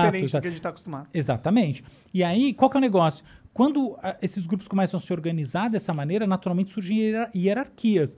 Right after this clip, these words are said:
Speaker 2: São hierarquias principalmente masculinas. A lógica da guerra surge nesse contexto. Então, aí você começa a ter o quê? Maior tolerância à desigualdade.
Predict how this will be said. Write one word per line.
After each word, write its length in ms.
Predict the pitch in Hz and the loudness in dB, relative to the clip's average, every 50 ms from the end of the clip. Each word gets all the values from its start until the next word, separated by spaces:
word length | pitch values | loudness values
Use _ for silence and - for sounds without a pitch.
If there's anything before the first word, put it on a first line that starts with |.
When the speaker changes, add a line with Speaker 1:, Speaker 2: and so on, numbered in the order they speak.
| - - _ | -18 -20 _
Speaker 2:
São 160 | - - 180 | -6 -4 -2
hierarquias 480 | 165 165 175 185 180 143 - 208 185 - | 0 2 2 0 0 0 -2 -4 -4 -4
principalmente 420 | - 196 - - 190 196 196 208 | -6 -8 -4 -2 -2 -2 0 0
masculinas. 680 | 208 208 202 - - - 240 226 226 220 190 160 135 143 | 0 0 0 -4 -6 -4 0 0 2 2 2 0 0 -2
A 40 | |
lógica 320 | 135 139 143 139 143 - 160 | -2 -2 -2 -4 -4 -8 -6
da 100 | 151 170 170 | -4 -4 -4
guerra 460 | 156 151 170 180 202 208 190 175 143 | -2 0 0 2 2 2 2 0 -4
surge 400 | - - - 160 143 139 - 156 | -8 -8 -8 -8 -8 -8 -8 -6
nesse 220 | 147 139 135 - - | -6 -6 -6 -6 -6
contexto. 480 | - 214 240 233 - 202 190 190 - - - - - - | -4 -2 -2 0 2 2 2 2 -2 -10 -20 -20 -14 -4
Então, 280 | - 202 196 262 311 311 | -4 0 2 2 2 2
aí 160 | 254 208 240 254 | 2 2 2 0
você 200 | 262 240 - 277 | 0 -2 -4 -2
começa 320 | - 262 233 240 233 - | 0 2 2 2 2 0
a 40 | 202 | -4
ter 120 | 196 - 247 | -2 0 -2
o 60 | 240 | -2
quê? 260 | 247 - 247 311 302 - - - - _ - | 0 0 0 0 0 -4 -14 -20 -20 _ -2
Maior 280 | 175 170 175 190 196 196 | 0 2 4 4 2 0
tolerância 840 | - - _ 262 302 330 311 277 214 185 190 220 285 320 - - 294 | -4 -2 _ 2 2 4 4 2 4 4 4 2 2 0 -2 -4 -4
à 20 | 226 | -4
desigualdade. 880 | 202 - 247 214 269 277 285 202 202 202 202 202 185 156 - - - | -2 -4 -2 0 0 0 2 2 2 4 4 2 2 -2 -4 -10 -18